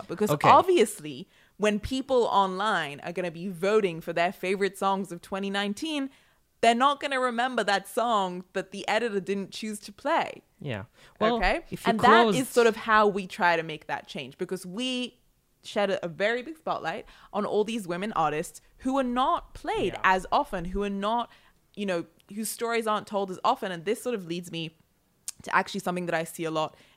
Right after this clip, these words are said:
Speaker 1: um, in my profession. I work for a startup company, and it's very commonly known that there is very, very big bias, both in recruitment,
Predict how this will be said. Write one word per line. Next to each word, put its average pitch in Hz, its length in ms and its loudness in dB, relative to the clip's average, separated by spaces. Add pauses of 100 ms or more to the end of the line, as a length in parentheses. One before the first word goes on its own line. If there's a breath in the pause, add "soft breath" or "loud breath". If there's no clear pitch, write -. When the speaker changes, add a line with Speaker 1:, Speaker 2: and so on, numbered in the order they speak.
(100)
Speaker 1:
um, 147 400 -4
in 175 140 -6
my 160 100 -2
profession. 170 580 -2
I 165 180 -6 (240)
work 151 180 -2
for - 100 -10
a 202 60 -6
startup 403 280 2
company, 262 440 -6 (300 loud breath)
and 196 380 2
it's 214 240 -2
very 240 240 6
commonly 208 460 -2
known 247 240 -2
that 190 80 -10
there 180 160 0
is 165 140 -2
very, 175 340 -2
very 170 240 -2
big 160 320 -8
bias, 156 400 -4
both 180 340 -2
in 180 160 -12
recruitment, 269 680 -8